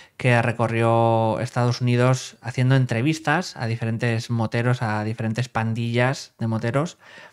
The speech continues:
para, eh, describir, ¿no? su modo de vida, su rollo, sus ideales también y, mm, sobre todo, ese sentimiento de hermandad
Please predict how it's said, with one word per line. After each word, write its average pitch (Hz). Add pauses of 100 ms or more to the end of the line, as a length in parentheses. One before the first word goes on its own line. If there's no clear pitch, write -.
(420)
para, 139
eh, 120
describir, 127
¿no? 135
su 131
modo 120
de 110
vida, 117
su -
rollo, 110 (500)
sus 127
ideales 120
también 120
y, 113
mm, 104
sobre 117
todo, 139
ese 131
sentimiento 135
de 120
hermandad 113